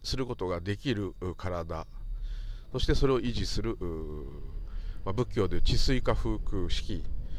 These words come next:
と言いますけども、前も言いましたけど、地って大地ですね、水は水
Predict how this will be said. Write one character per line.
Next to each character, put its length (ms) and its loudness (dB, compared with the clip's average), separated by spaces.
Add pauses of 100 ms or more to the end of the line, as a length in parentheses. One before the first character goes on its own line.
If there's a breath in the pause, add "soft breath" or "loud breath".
(380 loud breath)
と 80 0
言 120 0
い 40 -2
ま 100 2
す 80 2
け 80 2
ど 80 2
も、 220 0 (400 loud breath)
前 120 4
も 60 4
言 80 4
い 20 2
ま 80 2
し 80 4
た 80 8
け 40 12
ど、 160 6 (580 loud breath)
地 120 8
っ 40 4
て 160 4
大 240 8
地 120 10
で 80 8
す 120 8
ね、 300 6
水 340 4
は 140 6
水 440 2